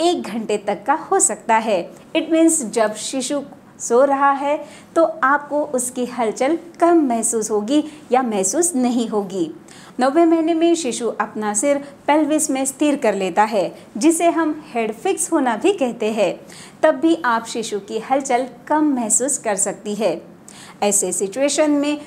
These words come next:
कोई घबराने वाली बात नहीं होती है, लेकिन कभी-कभी आपको एकदम से शिशु की हलचल में कमी होने की आशंका यदि होती है तो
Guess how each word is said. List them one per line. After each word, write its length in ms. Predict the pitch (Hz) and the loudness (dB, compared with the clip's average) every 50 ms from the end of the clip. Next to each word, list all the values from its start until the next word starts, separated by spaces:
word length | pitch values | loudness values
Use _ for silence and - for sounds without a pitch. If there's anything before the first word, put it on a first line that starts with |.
| - - - | -18 -8 -2
कोई 300 | - 339 339 349 349 359 | 2 2 4 4 4 2
घबराने 580 | 277 233 254 240 - 247 240 233 233 233 226 214 | 2 0 -2 -4 -2 0 0 0 0 -2 -4 -4
वाली 280 | 190 196 190 180 185 185 | -2 -2 -2 -2 -4 -4
बात 360 | 165 196 214 294 311 - - | 0 2 2 2 2 0 -6
नहीं 380 | 214 208 208 226 196 233 233 | -6 -6 -4 -4 -4 -4 -4
होती 320 | 220 202 196 180 - 220 214 | -4 -4 -6 -8 -8 -8 -6
है, 200 | 208 233 202 175 - - - - - - - - - - - - | -4 -2 -2 -2 -4 -6 -12 -20 -20 -20 -20 -20 -20 -18 -12 -10
लेकिन 260 | 202 190 196 196 190 | -8 -6 -4 -4 -2
कभी-कभी 560 | 190 190 233 233 294 277 285 277 262 294 302 302 302 - - 240 | 0 2 2 2 2 2 2 2 2 2 0 -2 -4 -6 -8 -4
आपको 460 | 262 285 285 285 - - 294 294 285 - - 285 | -2 -2 -4 -4 -4 -2 0 0 0 0 0 2
एकदम 420 | 330 349 330 262 233 285 311 320 | 2 2 2 2 0 2 2 2
से 220 | 311 311 302 311 302 | 2 0 -2 -2 -2
शिशु 320 | 311 - 233 214 240 240 233 | -4 -4 -6 -6 -6 -8 -8
की 160 | - 240 240 233 | -8 -8 -8 -6
हलचल 440 | - - 226 240 240 - 302 294 | -4 -2 -4 -2 0 2 2 2
में 180 | 277 247 247 240 240 - | 2 0 -4 -6 -8 -8
कमी 280 | - 220 208 202 208 214 | -6 -4 -2 -2 -2 -2
होने 340 | 202 202 208 254 285 302 294 | -2 -2 0 0 0 0 -2
की 200 | - - 269 - - - - | -4 -6 -8 -8 -8 -8 -4
आशंका 520 | 247 285 320 - - 339 320 311 311 - 311 | -2 0 0 0 0 -2 0 0 0 0 0
यदि 300 | 294 254 214 175 208 190 | 0 0 -2 -2 -4 -6
होती 360 | 170 185 175 175 - 247 294 | -6 -8 -10 -8 -4 -2 0
है 200 | 277 269 269 269 277 - - - - - | 2 2 2 0 0 -6 -16 -18 -8 -2
तो 80 | - 359 | 0 0